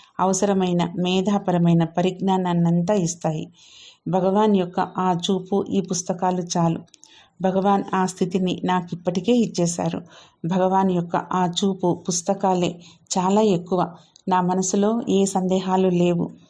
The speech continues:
ఈ అనుభవం తర్వాత ప్రభుత్వం ఆయనను Director of Medical Services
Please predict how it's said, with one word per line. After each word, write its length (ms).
ఈ 240
అనుభవం 480
తర్వాత 580
ప్రభుత్వం 580
ఆయనను 460
Director 440
of 280
Medical 320
Services 600